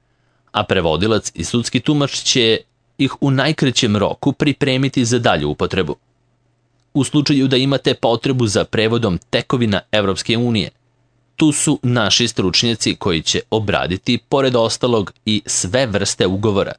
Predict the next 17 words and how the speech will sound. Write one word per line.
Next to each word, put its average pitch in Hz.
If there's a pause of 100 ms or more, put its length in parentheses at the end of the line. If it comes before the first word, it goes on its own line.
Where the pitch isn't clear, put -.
(400)
sertifikate, 101 (420)
presude 127
o 113
razvodu 104
braka, 92 (480)
licence, 107 (460)
ali 87 (100)
i 131
ostale 127
vrste 120
sudskih -
presuda, 87 (520)
odluka, 90
žalbi, 107
rešenja 107
i 104
tužbi, 131